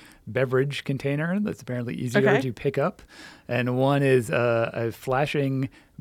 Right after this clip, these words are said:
Speaker 1: beacon, uh, that their idea is you would use it in search and rescue, rescue missions, and it'd be flashing at a frequency, I guess, that's easier for humans to, to see in the distance.
Speaker 2: Okay. Um,
Speaker 1: <clears throat>
Speaker 2: so we have the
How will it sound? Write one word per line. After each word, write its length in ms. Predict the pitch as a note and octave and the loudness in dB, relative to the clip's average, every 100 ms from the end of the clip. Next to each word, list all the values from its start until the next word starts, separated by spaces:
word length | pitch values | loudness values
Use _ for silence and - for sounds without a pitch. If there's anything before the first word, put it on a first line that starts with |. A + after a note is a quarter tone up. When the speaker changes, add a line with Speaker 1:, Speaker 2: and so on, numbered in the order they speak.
| A2+ | -6
Speaker 1:
beacon, 560 | E3 F3 A#2+ A2+ D3+ D#3 - _ A2 | -2 -2 -2 -2 -2 -4 -8 _ -2
uh, 500 | A#2 A#2 A2+ A2 - | 0 2 2 0 -4
that 240 | - A#2 - _ - | -4 -6 -6 _ -6
their 460 | A#2+ A2+ A2 G#2+ - G#2+ | -2 0 -2 -4 -8 -6
idea 340 | A#2 A#2+ A#2 | -4 0 0
is 100 | G#2+ | 0
you 140 | A#2+ A#2 | -2 -4
would 100 | A2+ | -2
use 200 | C3 B2 | 0 2
it 180 | B2 - - | 0 -2 -8
in 420 | A#2+ A2 G#2+ G2 _ _ _ _ _ - - | -6 -4 -6 -8 _ _ _ _ _ -20 -6
search 240 | - D#3 B2+ | 0 2 2
and 80 | |
rescue, 580 | B2 C#3 B2 A2+ G#2+ - - _ _ _ | 2 0 0 -4 -4 -8 -12 _ _ _
rescue 360 | C#3 D3 - A2 | 0 0 0 -4
missions, 400 | G2 F#2 A2+ G2+ | -4 -8 -8 -8
and 120 | G2+ | -8
it'd 220 | G2+ G2+ | -8 -8
be 340 | G#2+ G#2 G2+ G#2 | -6 -6 -6 -10
flashing 500 | _ - C3 C3+ B2 | _ -4 -4 -2 -4
at 60 | A#2+ | -4
a 140 | G#2 | -4
frequency, 580 | F2+ - C3+ D3 C3+ D3 | -6 -6 -4 -4 -4 0
I 80 | C#3+ | 0
guess, 240 | D3 E3 - | 0 -4 -4
that's 220 | B2+ - | -6 -6
easier 380 | C#3 B2 C3 C3 | -6 -4 -2 -2
for 160 | B2+ G#2+ | -4 -8
humans 440 | C#3 C3 C3+ - | -6 -4 -4 -6
to, 280 | B2+ A#2 A#2+ - | -6 -6 -8 -8
to 100 | B2 | -10
see 440 | - C#3+ E3 F3 - | -8 -8 -6 -8 -8
in 100 | B2+ | -10
the 60 | A#2 | -8
distance. 540 | C3 - F#3+ G3+ - D#4+ | -10 -6 -6 -6 2 4
Speaker 2:
Okay. 360 | G4+ E4 F#4+ - - | 6 4 4 0 4
Um, 280 | C#4 C4 - | 6 6 2
Speaker 1:
<clears throat> 160 | - | 4
Speaker 2:
so 420 | D4+ C#4 C4 B3+ A#3 | 8 8 8 6 4
we 180 | A#3+ A#3+ | 0 2
have 440 | A#3+ A3+ A3+ A3+ G3+ | 6 4 2 -6 0
the 240 | G#3 | 2